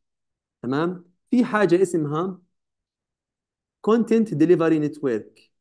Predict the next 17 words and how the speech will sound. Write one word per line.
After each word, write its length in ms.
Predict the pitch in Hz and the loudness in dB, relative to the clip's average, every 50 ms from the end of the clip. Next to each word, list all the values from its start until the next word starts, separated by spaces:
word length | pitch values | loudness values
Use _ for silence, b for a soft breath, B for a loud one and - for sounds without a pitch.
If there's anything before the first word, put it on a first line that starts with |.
| _ _ _ _ _ _ | _ _ _ _ _ _
كونتنت 600 | - 175 185 180 180 190 185 208 196 208 - 147 | -6 -4 -4 -2 0 0 0 0 -2 -6 -6 -4
ديليفري 420 | 135 143 156 147 143 143 143 147 151 | -2 -2 -2 -2 -2 -2 -2 -2 -2
نتورك. 520 | 147 139 135 143 - 123 113 107 113 - _ _ _ _ _ _ - | -4 -8 -8 -6 -6 -6 -6 -6 -8 -12 _ _ _ _ _ _ -2
ايش 180 | 196 214 208 208 | -2 -2 0 2
هذا 120 | 185 170 | 2 2
الكونتنت 440 | 165 165 - 170 165 160 165 147 135 | 2 2 -2 -4 -2 -2 -4 -4 -4
ديليفري 320 | 139 139 139 131 131 127 | -2 -4 -2 -4 -4 -6
نتورك؟ 460 | 123 123 - 120 117 120 120 120 _ _ _ _ _ _ _ _ _ 143 | -6 -8 -8 -8 -6 -6 -8 -10 _ _ _ _ _ _ _ _ _ -6
عبارة 240 | 156 175 220 220 | -2 0 0 0
عن 360 | 202 180 175 196 208 202 202 - _ _ _ _ _ _ | 0 0 -2 -4 -4 -6 -8 -12 _ _ _ _ _ _
سيرفرز 840 | - - 254 240 208 165 139 139 143 160 175 160 - - - - _ _ _ _ _ _ | -4 0 2 2 2 2 2 0 -2 -2 -2 -4 -10 -18 -20 -20 _ _ _ _ _ _
منتشرة، 800 | - 147 151 151 151 220 208 202 - 156 143 139 143 147 - - _ | -4 -4 -4 0 0 0 0 2 0 -2 -2 -2 -4 -6 -10 -14 _
منتشرة 800 | 143 143 143 143 139 196 196 196 - 147 135 139 139 135 - _ _ _ _ _ _ _ _ _ _ | -6 -4 -4 0 2 0 0 2 0 0 0 -2 -4 -6 -12 _ _ _ _ _ _ _ _ _ _
في 360 | 180 170 151 139 - - - - _ _ _ _ _ _ | 0 2 2 2 -2 -4 -14 -20 _ _ _ _ _ _
مناطق 460 | - 151 139 143 160 185 208 202 202 165 | -10 -6 -4 -2 0 0 0 0 -2 -4
جغرافية، 840 | 147 139 143 139 139 139 135 139 - 127 120 120 127 147 170 170 - _ _ _ _ _ _ _ _ _ _ _ _ _ _ _ _ _ _ _ | -2 -2 0 0 0 -2 -2 -4 -6 -4 -4 -4 -4 -6 -8 -10 -14 _ _ _ _ _ _ _ _ _ _ _ _ _ _ _ _ _ _ _
تمام؟ 460 | 135 127 127 135 151 170 175 - | -8 -6 -4 -4 -4 -4 -6 -10